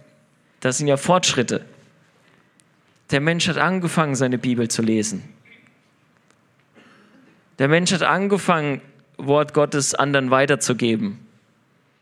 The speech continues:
Wenn's vielleicht auch nur klein ist. Und irgendwann wird es so fruchtbar, dass man's sehen wird. Was auch spannend dabei ist,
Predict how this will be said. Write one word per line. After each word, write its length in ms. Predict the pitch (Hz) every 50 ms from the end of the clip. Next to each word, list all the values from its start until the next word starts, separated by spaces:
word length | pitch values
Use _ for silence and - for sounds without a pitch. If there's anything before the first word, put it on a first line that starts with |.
| _ _ _ _ _ _ _ _ _ _ _ _
Wenn's 200 | - 151 139 -
vielleicht 280 | - 165 160 165 160 165
auch 160 | 165 165 165
nur 140 | 170 175 170
klein 320 | - 190 175 175 165 131
ist. 260 | 113 - - - - - - _ _ _ _ _ _ _ _ _ _ _ _ _ _ _ _ _ _ _ _ _ _ _ _ _ _ _ _ _ _
Und 240 | - - 143 143 -
irgendwann 560 | - - 175 214 214 202 185 175 185 190 190
wird 140 | 170 170 156
es 120 | 156 -
so 120 | - 185 185
fruchtbar, 720 | 180 - - 190 190 190 - - - 151 143 151 160 160
dass 220 | 160 - 156 - -
man's 220 | 165 165 156 -
sehen 240 | - 196 190 180 139
wird. 280 | 120 110 104 - - - - - - _ _ _ _ _ _ - _ _ _ _ - - - - - - _
Was 160 | - 139 139
auch 160 | - - 180
spannend 420 | 165 - - 180 170 170 175 170 160
dabei 300 | 160 151 147 156 151 147
ist, 320 | - 160 160 - - -